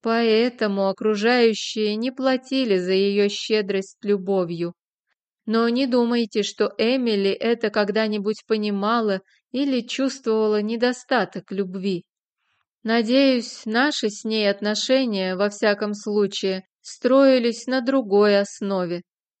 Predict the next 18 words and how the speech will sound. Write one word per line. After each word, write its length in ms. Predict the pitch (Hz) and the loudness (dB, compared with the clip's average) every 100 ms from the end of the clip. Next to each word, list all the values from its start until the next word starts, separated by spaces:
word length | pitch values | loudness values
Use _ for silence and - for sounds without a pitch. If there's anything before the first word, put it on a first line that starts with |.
| _ _ | _ _
С 200 | - - | -16 -2
самого 480 | 240 269 262 247 | 2 2 0 -2
начала 600 | 240 233 233 - 233 214 | -2 -2 -4 0 2 4
я 240 | 196 196 214 | 4 2 0
твердо 640 | 214 202 214 233 240 226 | -2 2 4 4 2 -2
поставила 720 | 226 208 - - 220 208 202 202 | 0 -2 -2 0 2 2 0 0
на 160 | 202 | -4
своем. 680 | 202 196 202 196 185 175 175 _ _ _ _ | -6 -2 -2 0 -2 -4 -10 _ _ _ _
Я 320 | - 202 285 269 | -6 2 2 4
вам 280 | 220 214 | 2 0
стою 580 | 208 - - 269 285 277 | -4 -8 0 2 4 0
столько-то 720 | 247 - 226 262 285 277 269 247 | -4 0 2 2 2 -2 0 -2
фунтов 600 | - 226 233 220 220 202 | -2 -4 -4 -4 -4 -4
в 180 | 185 | -10
год. 380 | 175 180 180 - - _ _ | -2 0 0 -4 -20 _ _
Хорошо, 840 | _ - 262 269 240 - 185 180 _ _ _ _ - | _ 0 2 2 0 -2 -4 -4 _ _ _ _ -6
но 480 | 202 226 247 226 | -2 0 0 -2
ни 360 | 202 214 226 285 | -4 -4 -2 -2